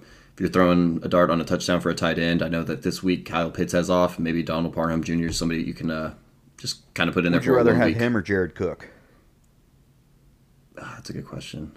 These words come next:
Speaker 1: Um,
Speaker 2: I'm going Cook a hundred percent.
Speaker 1: Yeah, I mean, I feel like it's an easy Cook. That's
Speaker 2: Yeah. Anyone can score a touchdown
Speaker 1: I just don't
Speaker 2: twice?
Speaker 1: like Cook. I just don't like him. Anyways, that's just me, per-, my preference.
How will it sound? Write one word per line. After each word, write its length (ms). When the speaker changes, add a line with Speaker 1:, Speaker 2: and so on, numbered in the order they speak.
Speaker 1:
Um, 840
Speaker 2:
I'm 140
going 200
Cook 260
a 40
hundred 200
percent. 340
Speaker 1:
Yeah, 400
I 60
mean, 160
I 200
feel 160
like 80
it's 200
an 160
easy 260
Cook. 460
That's 380
Speaker 2:
Yeah. 240
Anyone 260
can 120
score 240
a 60
touchdown 560
Speaker 1:
I 60
just 140
don't 180
Speaker 2:
twice? 40
Speaker 1:
like 220
Cook. 340
I 600
just 280
don't 160
like 220
him. 100
Anyways, 460
that's 160
just 140
me, 140
per-, 320
my 80
preference. 420